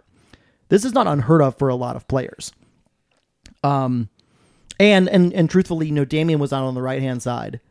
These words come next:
uh, f-, during that three five two, and, and that's a position that he would play,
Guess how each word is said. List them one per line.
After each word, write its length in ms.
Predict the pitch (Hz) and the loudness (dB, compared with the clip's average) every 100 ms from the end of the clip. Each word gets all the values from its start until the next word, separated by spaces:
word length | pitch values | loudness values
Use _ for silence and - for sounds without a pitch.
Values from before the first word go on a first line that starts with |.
| - - - _ - | -20 -20 -20 _ -6
uh, 200 | 123 120 | -4 -2
f-, 120 | 117 - | -6 -6
during 240 | 151 143 135 | 2 2 2
that 120 | 127 | -2
three 160 | 131 | -4
five 240 | 127 123 - | -4 -6 -2
two, 260 | 135 123 123 | 0 0 0
and, 160 | 131 - | -4 -2
and 100 | 151 | 0
that's 160 | 147 | 0
a 40 | 135 | -4
position 340 | 143 139 139 | -6 -6 -6
that 120 | 135 | -6
he 120 | 117 160 | -2 -2
would 160 | 139 | -2
play, 460 | 139 135 123 127 | -2 -4 -4 -8